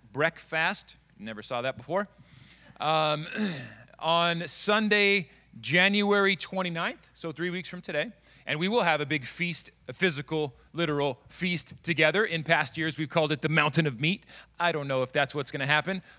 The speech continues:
but there will be a wonderful feast, uh, right outside after the service. So we encourage you to mark your calendars and plan to enjoy that time together, uh, with the church family feasting together. If this all sounds like a little bit like,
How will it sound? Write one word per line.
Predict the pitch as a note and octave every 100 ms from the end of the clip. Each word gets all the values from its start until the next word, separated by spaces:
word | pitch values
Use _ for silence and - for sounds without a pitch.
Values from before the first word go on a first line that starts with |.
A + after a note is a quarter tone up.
| -
but | C3 E3+ D#3+
there | E3+ F3+
will | G#3+
be | G3 G3+
a |
wonderful | F#3+ G#3+ F#3+ G3
feast, | - E3 D#3 - - - - _ _
uh, | D#3 D#3 D3 D3
right | E3 E3+
outside | E3+ - F3 E3+ E3+
after | D#3 D#3+ D#3+
the | E3
service. | - E3+ D#3+ D#3+ - - -
So | D#3
we | D3+ D3
encourage | C#3+ D#3+ C#3
you | D#3
to | D3 C3 A2+
mark | E3
your | D#3+
calendars | D3+ E3 E3 E3 D#3+ C#3
and | C#3 C#3 -
plan | D#3+ D#3
to | D3+ C3
enjoy | D3 D3+ D3+
that | D3+ D3
time | - D#3 D#3+
together, | C3+ B2+ F3 F#3 F#3 E3 - -
uh, | C#3 C#3
with | C3
the |
church | B2 D3 C3+
family | E3 D3+ D3 C#3
feasting | D#3+ C#3+ - D#3
together. | C3 C#3+ C#3+ D3 B2+ _ _ _ _ _ _ - - - -
If | C3+
this | D#3
all | E3+ D#3
sounds | E3+ D3+
like | D3 D#3
a |
little | D3 D#3
bit | D#3+
like, | D3